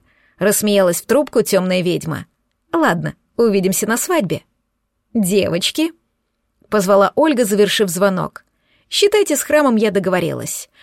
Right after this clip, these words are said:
Рене пообещала поспособствовать. А еще она лично проконтролирует Айрван Руила, чтобы он не только вовремя прибыл к алтарю, но и ничего не заподозрил».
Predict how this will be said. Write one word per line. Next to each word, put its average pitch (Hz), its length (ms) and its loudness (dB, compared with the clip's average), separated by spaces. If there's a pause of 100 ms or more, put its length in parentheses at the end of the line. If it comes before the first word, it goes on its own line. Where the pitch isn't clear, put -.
(140)
Рене 233 320 2
пообещала 196 500 2
поспособствовать. 202 880 -4 (300)
А 214 100 0
еще 214 300 2
она 190 180 -2
лично 208 520 -2
проконтролирует 196 880 0
Айрван 190 380 2
Руила, 226 440 0 (240)
чтобы 320 300 -2
он 320 80 0
не 330 100 -4
только 370 300 2
вовремя 254 360 2
прибыл 202 340 2
к - 60 -16
алтарю, 180 500 0 (340)
но 190 280 2
и 175 120 0
ничего 208 460 -2
не 285 120 -2
заподозрил». 214 760 -2